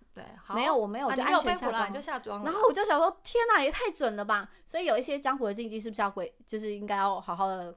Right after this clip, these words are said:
Speaker 2: 遵守它？
Speaker 1: 我只想学做法。
Speaker 2: 你说 <laughs>骰子做法吗？
Speaker 1: 对，看是要跳个舞啊，或者怎么样啊之类的。
Speaker 2: 哎，骰子做法我真的觉得很好笑。你上次不是过年有用吗？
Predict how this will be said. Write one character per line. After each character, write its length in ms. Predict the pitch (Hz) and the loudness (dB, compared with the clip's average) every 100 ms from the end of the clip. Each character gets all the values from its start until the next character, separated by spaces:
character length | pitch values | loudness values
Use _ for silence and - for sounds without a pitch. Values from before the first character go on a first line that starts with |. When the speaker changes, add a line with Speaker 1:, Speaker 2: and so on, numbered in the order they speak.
| _ - | _ -8
Speaker 2:
遵 180 | 196 | -8
守 180 | 208 - | -6 -10
它？ 300 | - - - - - | -10 -12 -14 -18 -6
Speaker 1:
我 140 | 269 | -4
只 100 | 311 | -2
想 180 | 370 269 | -2 -2
学 160 | 220 214 | -2 -6
做 220 | 214 247 | -4 -6
法。 360 | 208 185 - - - _ _ _ - | -4 -8 -12 -14 -20 _ _ _ -14
Speaker 2:
你 80 | |
说 140 | 202 240 240 285 | 0 0 2 -2
<laughs> 140 | - - | -6 -4
骰 240 | - 220 | 2 2
子 80 | 202 | 4
做 20 | |
法 140 | 254 302 | 6 6
吗？ 60 | |
Speaker 1:
对， 0 | |
看 200 | - 359 | 6 4
是 60 | 370 | 4
要 220 | 330 311 | 4 4
跳 280 | 311 349 262 | 0 -2 -2
个 140 | 233 | -2
舞 220 | 220 214 | -6 -4
啊， 520 | 196 202 202 196 202 233 | -4 -2 -2 -2 -4 -4
或 140 | 294 | -4
者 80 | 277 | -4
怎 100 | 214 | -8
么 100 | 180 | -12
样 280 | 196 220 202 | -4 -4 -4
啊 140 | 190 | -10
之 160 | 190 196 | -10 -8
类 260 | 196 247 | -2 -2
的。 100 | - - | -2 -4
Speaker 2:
哎， 160 | 226 208 | 0 2
骰 40 | |
子 100 | 226 | 2
做 120 | 302 | 4
法 160 | 285 190 | 4 2
我 60 | |
真 140 | 180 226 | 0 0
的 60 | |
觉 100 | 208 | 0
得 80 | 196 | -4
很 80 | 196 | -6
好 60 | 165 | -4
笑。 180 | 208 | -4
你 100 | 190 | -4
上 180 | 196 370 | -2 -4
次 160 | 349 381 | -2 -4
不 80 | 269 | -6
是 60 | |
过 140 | 302 320 | -4 -4
年 100 | 247 | -4
有 120 | 190 | -4
用 200 | 247 233 | -2 -2
吗？ 320 | 196 185 196 | -2 -4 -10